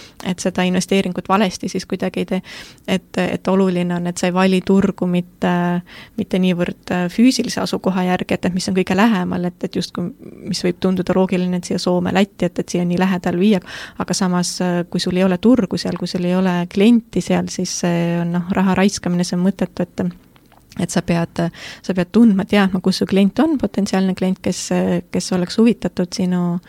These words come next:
sinu tootest, teenusest, et, et, et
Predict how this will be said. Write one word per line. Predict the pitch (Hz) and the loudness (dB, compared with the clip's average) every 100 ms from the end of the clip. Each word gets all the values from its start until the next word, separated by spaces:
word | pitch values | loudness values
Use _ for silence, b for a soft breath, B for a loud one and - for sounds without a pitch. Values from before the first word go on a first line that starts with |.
| B B B B | B B B B
sinu | - 185 180 175 | -2 2 2 2
tootest, | 196 190 - - - | 2 2 0 -6 0
teenusest, | 185 185 180 180 180 - - 175 | 2 2 2 0 -4 -4 -4 -4
et, | - - 175 175 180 B B B - - | -6 -4 -2 0 -2 B B B -20 -6
et, | 196 185 - - | -2 -2 -2 -4
et | 180 180 180 180 180 185 208 | 0 0 0 -2 -4 -4 -2